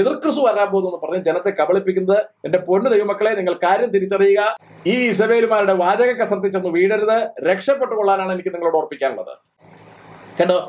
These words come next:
ഇത് അവരുടെ objectives ആണ്. Innovative ആകണം, എഡ്യൂക്കേറ്റ് ആകണം, empower ആകണം. കൂടുതൽ വിശദീകരണങ്ങൾ ഞാൻ വായിക്കാൻ സമയം എടുക്കുന്നില്ല. Then we partner, we engage, we insti-, then അവരുടെ അപ്രോച്ചിനെ കുറിച്ച് പറയുകയാണ്,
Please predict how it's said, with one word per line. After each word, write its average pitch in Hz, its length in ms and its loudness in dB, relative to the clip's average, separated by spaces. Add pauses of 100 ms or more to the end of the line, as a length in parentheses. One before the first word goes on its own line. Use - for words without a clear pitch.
(240)
ഇത് 220 120 4
അവരുടെ 190 220 0 (140)
objectives 180 640 -2
ആണ്. - 100 -16 (280)
Innovative 214 560 0
ആകണം, 202 420 0
എഡ്യൂക്കേറ്റ് 220 600 -2
ആകണം, 208 380 0 (100)
empower 190 540 -2
ആകണം. 101 280 -6 (140)
കൂടുതൽ 190 220 0
വിശദീകരണങ്ങൾ 190 460 0
ഞാൻ 185 120 0
വായിക്കാൻ 185 320 0
സമയം 190 220 -4
എടുക്കുന്നില്ല. 190 600 -2 (460)
Then 294 160 -2
we 233 200 -4
partner, 208 540 0
we 208 260 -2
engage, 208 300 -2
we 202 300 -4
insti-, 190 460 -12 (560)
then 247 140 0
അവരുടെ 226 200 2
അപ്രോച്ചിനെ 226 480 0
കുറിച്ച് 190 260 -4
പറയുകയാണ്, 185 420 0